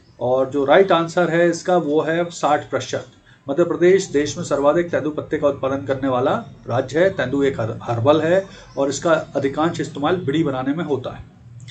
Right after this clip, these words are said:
Next question, मध्य प्रदेश इको पर्यटन विकास बोर्ड की स्थापना कब हुई? दो हज़ार दो, तीन, चार और पाँच। Right answer है इसका दो हज़ार पाँच।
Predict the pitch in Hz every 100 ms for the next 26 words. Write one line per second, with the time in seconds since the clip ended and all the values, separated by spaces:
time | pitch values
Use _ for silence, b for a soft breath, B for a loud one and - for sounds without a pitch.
0 | B B B B _ 160 180 - 160 -
1 | 104 - - _ 143 165 185 180 190 202
2 | - - 170 180 214 208 165 156 175 175
3 | 139 151 156 165 - 113 151 170 175 156
4 | - 135 156 156 - 135 120 104 - -
5 | _ _ 127 131 151 135 147 165 175 175
6 | - 139 147 165 175 - - 135 151 151
7 | - 135 147 - - 147 - - b b
8 | b _ 123 143 180 165 165 180 160 165
9 | 165 185 139 131 156 156 - 151 143 -
10 | -